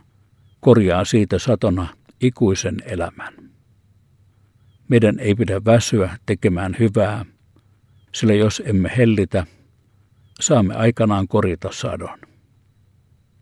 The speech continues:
Paavali oli opettanut Galatian seurakunnat elämään vapauden ja rakkauden lain ohjaamina. Harhaopettajat olivat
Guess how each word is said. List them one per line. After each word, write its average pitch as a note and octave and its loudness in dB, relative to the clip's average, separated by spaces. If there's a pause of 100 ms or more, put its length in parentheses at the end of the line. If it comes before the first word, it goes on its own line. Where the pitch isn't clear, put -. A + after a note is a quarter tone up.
(1700)
Paavali C3 4 (500)
oli A2+ 4
opettanut A2+ 2
Galatian G#2 2
seurakunnat G2 -2 (240)
elämään G2+ -2
vapauden G2 -2 (720)
ja G#2+ -4
rakkauden F#2 -4 (240)
lain G2 0 (100)
ohjaamina. - -8 (1300)
Harhaopettajat G#2 0 (360)
olivat G2 0